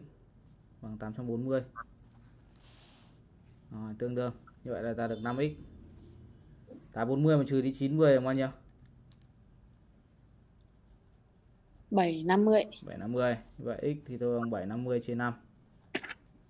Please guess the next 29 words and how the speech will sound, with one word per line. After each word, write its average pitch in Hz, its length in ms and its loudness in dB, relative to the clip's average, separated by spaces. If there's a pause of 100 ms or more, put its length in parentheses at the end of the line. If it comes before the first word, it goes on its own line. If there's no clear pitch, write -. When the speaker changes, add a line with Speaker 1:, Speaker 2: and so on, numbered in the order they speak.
(1300)
Speaker 1:
Ừ. 143 60 -12 (1600)
Vậy 107 200 -6
ra 120 160 0
là 117 80 0
một 113 200 -4
trăm 123 120 -4
năm 123 140 -2
mươi 139 180 6
thì 113 140 0
phải. 92 80 -8 (1500)
Đúng 113 80 -8
không? 117 140 -4 (580)
Một - 60 -20 (100)
trăm 113 100 -10
năm 117 140 -8
mươi. 120 160 -2 (540)
Nên 135 120 -2
đến 151 140 2
đây 151 520 6
anh 147 480 0
nhớ 135 160 6
ra 165 100 4
là 139 80 2
anh 123 120 0
chưa 143 140 2
có 143 60 4
điều 139 120 4
kiện. 147 200 2 (840)
Đấy. 156 520 0